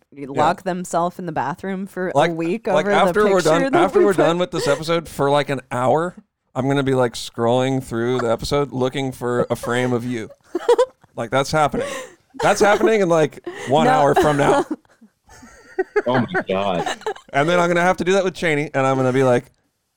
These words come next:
Speaker 1: "Hey, Cheney, is this
Speaker 2: That's
Speaker 1: one cool?"
Speaker 2: why
Speaker 1: I'm gonna be
Speaker 2: Naveen
Speaker 1: like, uh, "Cheney, is this one good? Or view?" And she's gonna be like, "Uh, let's, let's keep looking. Let's keep looking."
Speaker 2: <laughs> I'll have him
Speaker 1: And
Speaker 2: take,
Speaker 1: I'm
Speaker 2: like,
Speaker 1: like, "Fuck."
Speaker 2: three, and then I'll make him try all of them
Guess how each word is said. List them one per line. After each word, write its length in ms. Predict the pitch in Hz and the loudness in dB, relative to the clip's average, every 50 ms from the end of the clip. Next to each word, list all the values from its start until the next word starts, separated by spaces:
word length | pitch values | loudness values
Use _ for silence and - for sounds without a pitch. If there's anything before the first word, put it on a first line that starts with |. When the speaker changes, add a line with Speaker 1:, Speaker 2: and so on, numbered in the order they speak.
| _ _ _ _ _ _ - - | _ _ _ _ _ _ -8 -4
Speaker 1:
"Hey, 120 | 127 117 | -4 -2
Cheney, 200 | - 123 113 110 | -2 -2 -2 -2
is 80 | 110 107 | -2 -2
this 60 | 117 | 0
Speaker 2:
That's 260 | 120 214 240 135 - | 2 2 2 2 2
Speaker 1:
one 200 | 131 262 254 269 | 2 2 4 4
cool?" 100 | 269 - | 4 2
Speaker 2:
why 40 | 277 | 2
Speaker 1:
I'm 60 | - | 2
gonna 180 | - 147 - 135 | 2 2 2 2
be 80 | - 240 | 0 -4
Speaker 2:
Naveen 40 | 214 - - | -8 -10 -8
Speaker 1:
like, 120 | 147 120 - | -8 -8 -8
uh, 40 | - | -8
"Cheney, 220 | - - 131 120 117 | -6 -2 -2 0 0
is 100 | 117 127 | -2 -2
this 140 | 120 - | -4 -4
one 140 | 135 131 127 | -2 -2 0
good? 260 | 127 131 131 127 117 - - | 0 -2 -2 -2 -6 -8 -8
Or 100 | 120 117 | -6 -4
view?" 280 | 123 123 127 127 123 - | -2 -2 -2 -2 -4 -4
And 160 | 123 113 113 | -4 -4 -4
she's 160 | 117 120 113 | -4 -6 -6
gonna 120 | 117 117 110 | -4 -4 -4
be 60 | 110 | -2
like, 160 | 110 107 104 _ - - | -4 -4 -4 _ -10 -10
"Uh, 80 | 117 - - | -8 -4 -2
let's, 260 | 131 127 - - - | -4 -4 -4 -6 -8
let's 160 | 117 120 - - | -8 -8 -8 -10
keep 200 | - 123 - - | -14 -14 -14 -14
looking. 220 | 92 - - - _ _ _ _ _ _ _ _ _ | -18 -20 -20 -20 _ _ _ _ _ _ _ _ _
Let's 120 | - - - | -20 -14 -8
keep 180 | - - - | -6 -6 -6
looking." 340 | - 101 - - 427 381 277 | -6 -12 -12 -10 -10 -10 -6
Speaker 2:
<laughs> 20 | - | -2
I'll 140 | - 208 240 | -2 0 2
have 200 | 226 226 226 214 | 2 0 0 0
him 80 | 254 254 262 | -2 -2 0
Speaker 1:
And 20 | |
Speaker 2:
take, 160 | 247 247 - - | 2 2 2 2
Speaker 1:
I'm 40 | 247 | 2
Speaker 2:
like, 140 | 208 196 | 2 0
Speaker 1:
like, 100 | - - | 0 -2
"Fuck." 200 | - - 202 185 175 | -4 -2 -2 0 0
Speaker 2:
three, 200 | 175 175 180 208 214 | 0 -2 -2 -2 -4
and 200 | - - 208 208 | -4 -6 -4 -2
then 80 | 196 | 0
I'll 100 | 196 196 190 | 0 2 2
make 180 | 180 180 190 | 0 -2 -2
him 140 | 247 196 202 | -2 -6 -6
try 260 | - - 220 185 180 | -2 0 0 2 2
all 320 | - - 147 160 156 156 170 | 2 0 0 2 2 2 2
of 120 | 175 180 | 0 0
them 280 | 185 180 180 190 190 | -2 -4 -4 -4 -6